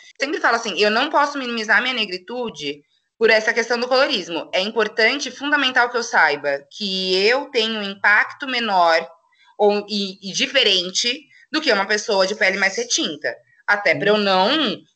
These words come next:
Speaker 1: é, porque eu acho até um desrespeito com ela eu querer, é, em alguns momentos, comparar a,
Speaker 2: Ah, sim.
Speaker 1: alguma, alguns tratamentos.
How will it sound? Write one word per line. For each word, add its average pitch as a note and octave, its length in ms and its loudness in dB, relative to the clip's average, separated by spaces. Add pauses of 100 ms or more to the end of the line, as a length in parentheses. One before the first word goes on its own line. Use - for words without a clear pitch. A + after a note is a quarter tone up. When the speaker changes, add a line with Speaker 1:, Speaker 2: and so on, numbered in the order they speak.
Speaker 1:
é, F3 240 4
porque F3 240 -2
eu F3+ 60 6
acho G3 180 2
até F#3+ 100 0
um G#3 100 0
desrespeito A#3 720 -2
com E4 200 -4
ela E3+ 460 4
eu G#3+ 140 4
querer, G3 600 0 (380)
é, F3+ 240 4
em F#3+ 260 -4
alguns F#3+ 260 -4
momentos, G3+ 400 -4
comparar C4+ 880 2 (160)
a, A#3 180 4
Speaker 2:
Ah, - 20 2
sim. - 80 2
Speaker 1:
alguma, A3 600 0
alguns G#3+ 360 0
tratamentos. D4 840 -2